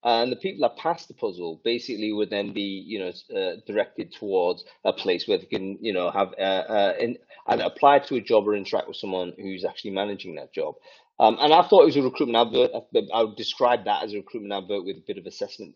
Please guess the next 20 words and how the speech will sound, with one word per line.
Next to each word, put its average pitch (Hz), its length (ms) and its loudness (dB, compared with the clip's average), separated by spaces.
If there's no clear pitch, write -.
on 92 200 -12
the, 90 120 -12
on 95 160 -10
the 85 60 -18
front 107 180 -10
of 107 80 -6
it. 110 200 -2
Um, 104 320 4
I 113 160 6
thought 131 180 4
it 113 40 2
was 110 100 -4
quite 117 220 2
clever. 110 260 0
You're 131 200 2
right 165 220 8
about 151 260 2
the 147 260 -6
ex-, - 260 -12
in-, 151 240 -8